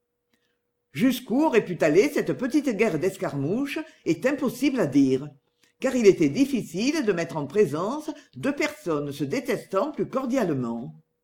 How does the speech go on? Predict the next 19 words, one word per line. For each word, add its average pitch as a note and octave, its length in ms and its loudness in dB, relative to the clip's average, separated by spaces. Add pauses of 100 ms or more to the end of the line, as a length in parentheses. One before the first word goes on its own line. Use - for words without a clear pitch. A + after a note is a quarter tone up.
(360)
Mais, G#3 460 0 (120)
avant F#3+ 320 0
que E4+ 100 -4
Mistress A3+ 400 0
Barnaby G3 760 0 (120)
eût F3+ 120 6
réussi C#4 480 4
à G3 60 2
trouver D#3 300 2
quelque B3+ 300 0
chose G#3 320 0
d'aussi D3 360 0
mordant F3+ 600 -2 (200)
que E3 80 0
ce - 180 -4
qu'elle B3 240 0
venait G#3+ 260 0
de G3+ 80 2
recevoir, D#3 840 -2